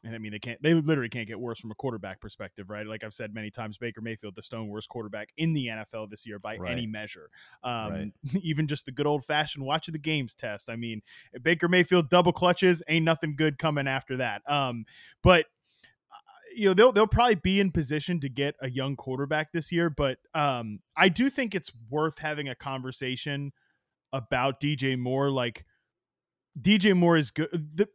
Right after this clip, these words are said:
Speaker 1: D J Moore is good, but how good is D J Moore? Okay, I think that's a question worth having.
Speaker 2: Mm-hmm.
Speaker 1: Like, I think he, I, we're also, I mean, we were many years into his career at this point. He,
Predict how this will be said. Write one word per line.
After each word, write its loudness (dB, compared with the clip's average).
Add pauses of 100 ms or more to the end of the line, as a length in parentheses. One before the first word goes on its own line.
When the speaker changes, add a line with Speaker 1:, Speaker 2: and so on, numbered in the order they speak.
(140)
Speaker 1:
D 4
J 6
Moore 4
is 0
good, 0
but -4
how -2
good -8
is -8
D -10
J -10
Moore? -12
Okay, -8
I -4
think -6
that's -2
a -10
question -8
worth -10
having. 4
Speaker 2:
Mm-hmm. -4
Speaker 1:
Like, -6
I 2
think -2
he, 2 (1040)
I, 2
we're 10
also, 6
I -2
mean, 6
we 4
were 4
many 4
years 2
into -4
his -6
career -2
at -8
this -12
point. -20
He, -6